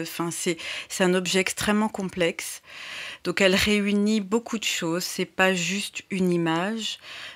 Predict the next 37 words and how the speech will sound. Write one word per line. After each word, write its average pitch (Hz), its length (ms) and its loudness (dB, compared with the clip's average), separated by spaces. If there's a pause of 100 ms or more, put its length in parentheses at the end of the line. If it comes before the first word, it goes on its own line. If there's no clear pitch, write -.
(100)
Donc, - 260 -14
euh, 175 220 -8 (260)
par - 180 0
son 196 180 0
sujet, 185 580 2
la 196 120 4
manière 190 460 4
de 190 80 -4
photographier. 190 1040 -2 (500)
Donc, 185 140 -4
c'est, - 180 2
c'est, - 180 0
c'est - 200 0
la 214 120 10
rencontre 220 680 2
de 185 140 0
tout 208 220 -8
ça, 214 640 4 (420)
de, 175 100 -2
enfin, 180 180 2
de 170 80 0
tous 180 180 -4
ces 202 280 0
éléments 196 480 2
qui, 175 360 -8
qui 175 200 -10
font - 500 -6 (140)
que, 170 1000 0 (1000)
qu'il - 240 -10
y 175 80 0
a 170 140 6
attirance 180 680 0
ou 180 60 -10
pas 185 380 4
vis-à-vis 165 480 -2
de 160 100 -12
l'image. 185 640 -2